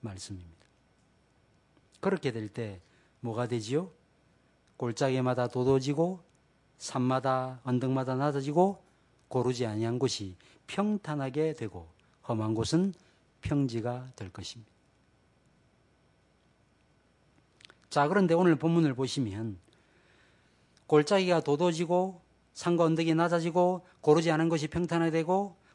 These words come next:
험한 곳이 평지가 되는 것으로만 끝나지 않고 그때 여호와의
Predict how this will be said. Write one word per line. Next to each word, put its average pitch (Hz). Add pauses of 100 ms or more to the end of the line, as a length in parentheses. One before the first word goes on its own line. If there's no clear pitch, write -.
험한 170
곳이 160
평지가 185
되는 143
것으로만 170
끝나지 160
않고 120 (840)
그때 92 (680)
여호와의 123